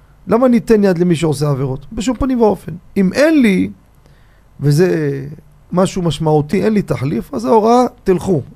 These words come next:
על פי ההלכה, כמבואר שולחן ערוך סימן שיח סעיף א'. זה ברור. פה אני אמרתי חידוש.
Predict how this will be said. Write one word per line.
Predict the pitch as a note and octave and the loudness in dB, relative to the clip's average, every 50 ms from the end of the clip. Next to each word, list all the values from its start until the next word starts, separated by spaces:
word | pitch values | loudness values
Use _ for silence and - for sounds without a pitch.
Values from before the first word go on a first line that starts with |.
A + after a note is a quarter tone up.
| - - - | -20 -12 -6
על | F3 E3+ | -6 -4
פי | - A3+ G#3+ | 0 0 0
ההלכה, | E3+ D#3+ D#3 - G#3+ A3 A3 - - - - - - - - - | 0 0 -2 -2 -2 -2 -2 -4 -8 -12 -12 -12 -12 -14 -8 -2
כמבואר | F3 E3+ D#3 E3 G3 G3+ | -2 0 2 4 4 2
שולחן | F#3+ - F3 D#3+ F#3 F3 | 2 0 -2 -2 0 0
ערוך | F3 F3+ E3 D3 | 0 0 -2 -4
סימן | - E3 E3+ E3+ | -4 -2 -2 -2
שיח | D3+ C#3+ D#3 D3+ C#3+ D3 - D#3 | -2 -2 -4 -6 -6 -4 -4 -6
סעיף | C#3+ - - C3+ - - | -6 -6 -8 -8 -8 -10
א'. | - - - - - _ - | -14 -16 -18 -20 -20 _ -2
זה | D#3 A3 F#3 | 0 0 0
ברור. | D3+ D3+ C#3+ D3 - - - - _ _ - - - - - - - - - - - - - - - - - _ _ _ _ - | 0 -2 -6 -8 -12 -18 -20 -20 _ _ -20 -20 -20 -20 -20 -20 -20 -20 -20 -20 -20 -20 -20 -20 -20 -20 -20 _ _ _ _ 2
פה | C4 C#4 C4+ | 4 4 6
אני | A#3 G#3+ | 4 4
אמרתי | G3+ G3+ G#3+ F#3 - D3+ | 4 4 2 0 -2 -4
חידוש. | D3 D3+ C#3+ B2 C3 - - - - - | -4 -4 -2 -2 -2 -6 -6 -8 -14 -18